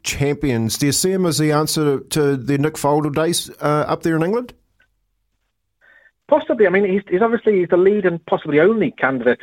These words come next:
Speaker 2: i-, in England at the moment. I mean, we've, we've had the,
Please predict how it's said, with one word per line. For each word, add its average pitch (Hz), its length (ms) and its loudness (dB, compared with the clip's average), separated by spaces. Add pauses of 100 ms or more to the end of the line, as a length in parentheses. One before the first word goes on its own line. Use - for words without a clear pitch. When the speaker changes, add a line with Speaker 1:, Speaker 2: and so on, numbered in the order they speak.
(120)
Speaker 2:
i-, 135 200 2
in 139 80 0
England 147 280 2
at 147 80 0
the 131 80 2
moment. 131 460 2
I 139 60 0
mean, 139 140 0
we've, 139 200 0 (420)
we've 135 100 0
had 160 140 2
the, 127 160 0